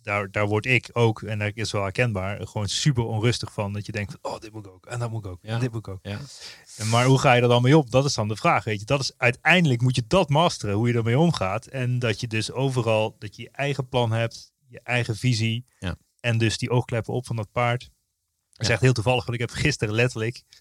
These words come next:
Speaker 1: <laughs> een foto met die oogkleppen van het paard naar het baas erbij
Speaker 2: Echt?
Speaker 1: gestuurd. Ja.
Speaker 2: Oh, wat goed.
Speaker 1: Want ik
Speaker 2: Ja.
Speaker 1: heb zo'n app, die heet calm punt com, die ken je misschien wel. En
Speaker 2: Ja.
Speaker 1: dan was ik zo'n, eh, zo'n verhaaltje aan het luisteren over een basketbalspeler. En de wedstrijd duurde nog anderhalf seconde.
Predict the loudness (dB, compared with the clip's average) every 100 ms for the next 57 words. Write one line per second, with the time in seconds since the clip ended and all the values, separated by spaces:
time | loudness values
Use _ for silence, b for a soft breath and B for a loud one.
0 | -2 -2 -2 -14 -8 -6 -2 -2 0 -2
1 | -4 -4 -4 -2 -4 -2 -6 -2 -2 -2
2 | -2 -2 2 2 2 0 0 -2 -4 -2
3 | 0 2 2 2 0 -2 -4 -4 -2 2
4 | 2 2 0 2 0 0 -2 4 4 4
5 | 2 -2 0 0 0 0 0 0 -4 -2
6 | 0 -2 -2 -2 0 -2 -2 -2 -2 -2
7 | -2 -2 -2 -4 -2 -2 -2 -2 -2 -2
8 | -4 -6 -8 -8 -2 -2 -2 -4 -4 -4
9 | -4 -4 -2 -6 -6 -8 -6 -4 -2 -2
10 | -4 -4 -2 -2 -2 -4 -6 -4 -2 0
11 | -2 -4 -8 -4 -2 0 -2